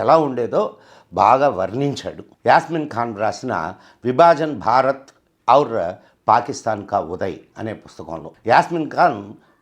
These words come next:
పాకిస్తాన్లో బ్రిటిష్ రైటర్. ఇతనికి ఆర్ఎస్ఎస్తో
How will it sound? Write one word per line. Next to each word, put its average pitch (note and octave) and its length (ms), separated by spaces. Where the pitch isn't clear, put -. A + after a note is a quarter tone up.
పాకిస్తాన్లో D#3+ 640
బ్రిటిష్ E3 460
రైటర్. A2+ 320
ఇతనికి C#3 380
ఆర్ఎస్ఎస్తో D#3 540